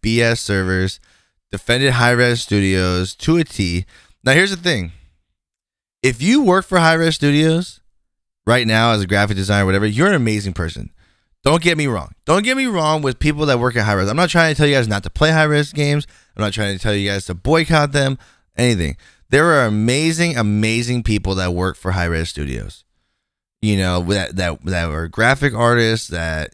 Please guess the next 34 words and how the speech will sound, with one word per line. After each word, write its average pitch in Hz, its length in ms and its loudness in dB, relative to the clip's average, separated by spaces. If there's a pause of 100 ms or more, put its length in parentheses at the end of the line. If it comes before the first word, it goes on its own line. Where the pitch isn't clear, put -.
are, 85 220 -4
you 85 160 -4
know, 78 240 -6 (480)
that 90 140 0
are 85 140 0
game, 107 320 0
just 107 260 -4
game 110 180 0
developers, 95 840 0
and, 87 340 -4 (160)
you 92 100 -6
know, 90 40 0
people 104 180 2
that 92 120 -2
fix 98 200 -6
bugs. 92 380 -4
I 92 100 -4
don't 90 100 -6
even 90 40 -6
know 85 180 -4
the, 85 260 -6
the 85 40 -6
job 87 320 -4
titles, 87 240 0
but 87 100 -4
there's 95 160 -2
so - 220 0
many 143 160 2
amazing 117 640 0
people 123 220 0
I 104 120 0
still 208 320 -4
talk 143 400 -4
to 87 320 -4